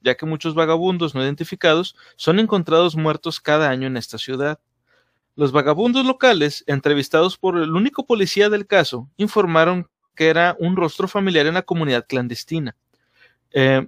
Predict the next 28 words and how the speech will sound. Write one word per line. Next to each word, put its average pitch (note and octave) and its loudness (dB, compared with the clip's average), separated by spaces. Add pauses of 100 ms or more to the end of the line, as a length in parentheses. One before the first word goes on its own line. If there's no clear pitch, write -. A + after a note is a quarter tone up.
(140)
<clears throat> - -18
perdón, C#3 0 (340)
conocido F3+ 2
como G3+ 2
Tommy, G#3 2
Jesse G3+ 0
o, G3 0 (140)
eh, D3 0
Vern. A#2+ 0 (500)
Según F3 2
a C4 2
quien G#3+ 0
se A#3 -2
le A#3+ 2
preguntara, E3 0 (580)
eh, E3 4
solía F#3 2
jactarse A#3 0
de, D#3+ 0
de D#3+ 2
haber D3+ 0
estado F#3 0
en F#3+ 0
las F3+ -4
calles D#3+ 2
durante C#3+ 0
muchas C3+ -6
décadas. D3+ -6